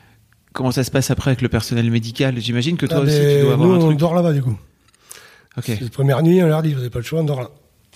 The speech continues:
Speaker 2: On reste là, non. Donc, ils ont été cool, ils nous ont foutu des petits fauteuils, euh.
Speaker 1: Ok.
Speaker 2: Bon, moi, le papa, euh, <laughs> il a rien entendu de la nuit. Et
Speaker 1: Toi, tu dors, c'est ça ?
Speaker 2: Mais ouais, du coup, euh, j'ai dit à ma femme, repose-toi, je vais tenir le, le coup. Et en fait, ça a été l'inverse.
Speaker 1: Ok.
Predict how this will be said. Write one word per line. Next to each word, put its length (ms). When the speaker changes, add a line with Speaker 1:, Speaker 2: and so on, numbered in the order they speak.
Speaker 2:
On 60
reste 200
là, 140
non. 100
Donc, 220
ils 100
ont 40
été 160
cool, 280
ils 80
nous 120
ont 60
foutu 200
des 60
petits 120
fauteuils, 500
euh. 140
Speaker 1:
Ok. 200
Speaker 2:
Bon, 200
moi, 160
le 60
papa, 360
euh, 260
<laughs> 280
il 120
a 60
rien 160
entendu 260
de 80
la 140
nuit. 220
Et 80
Speaker 1:
Toi, 120
tu 120
dors, 240
c'est 120
ça ? 180
Speaker 2:
Mais 140
ouais, 160
du 120
coup, 200
euh, 100
j'ai 80
dit 40
à 40
ma 80
femme, 180
repose-toi, 500
je 120
vais 80
tenir 320
le, 260
le 120
coup. 300
Et 40
en 320
fait, 120
ça 120
a 40
été 140
l'inverse. 360
Speaker 1:
Ok. 140